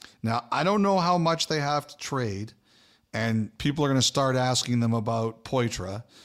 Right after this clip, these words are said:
which they're gonna say no to. But look what they did with Lindholm.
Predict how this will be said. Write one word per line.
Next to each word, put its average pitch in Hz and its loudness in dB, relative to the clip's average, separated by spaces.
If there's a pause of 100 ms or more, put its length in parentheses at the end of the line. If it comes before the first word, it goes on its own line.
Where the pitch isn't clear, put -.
(120)
which 117 -2
they're 127 2
gonna 120 2
say 113 2
no 113 2
to. 104 -8 (560)
But 123 2 (1300)
look 160 4
what 196 4
they 185 4
did 170 4
with 151 2
Lindholm. 127 2